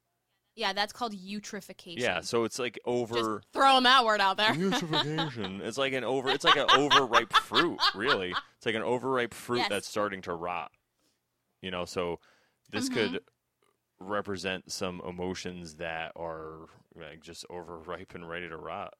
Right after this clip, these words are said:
Speaker 2: you know? I mean, maybe you just need to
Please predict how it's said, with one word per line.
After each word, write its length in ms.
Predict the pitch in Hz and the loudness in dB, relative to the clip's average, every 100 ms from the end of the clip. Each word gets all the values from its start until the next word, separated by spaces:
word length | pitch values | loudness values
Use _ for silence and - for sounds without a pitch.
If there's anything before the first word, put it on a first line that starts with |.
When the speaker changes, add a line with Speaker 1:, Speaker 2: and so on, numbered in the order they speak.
| - | -20
Speaker 2:
you 60 | |
know? 200 | 80 85 95 | -18 -18 -18
I 40 | 113 87 | -20 -20
mean, 100 | - _ _ _ _ _ _ _ | -20 _ _ _ _ _ _ _
maybe 200 | 87 87 | -14 -12
you 120 | 82 80 | -12 -14
just 260 | 82 - | -14 -14
need 100 | 85 | -16
to 280 | 80 82 80 | -12 -12 -12